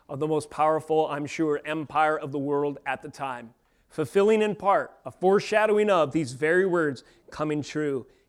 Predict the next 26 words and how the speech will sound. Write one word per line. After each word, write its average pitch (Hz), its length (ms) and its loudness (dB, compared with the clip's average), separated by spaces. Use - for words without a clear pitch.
"Kings 160 420 0
shall 147 180 -4
come 143 320 -6
from 139 180 -10
your 135 200 -4
own 139 140 -4
body." 127 360 -6
Of 147 120 -4
course, 202 220 2
Joseph 196 460 2
is 165 120 0
a 170 60 0
picture 208 360 0
of 165 100 0
the 170 80 0
King 240 300 0
of 165 160 -2
Kings. 117 400 -14
The 156 100 -6
King 226 240 4
of 190 120 0
Kings, 175 260 -2
the 160 100 -4
sovereign 208 480 4
of 180 120 -2
sovereigns, 165 600 0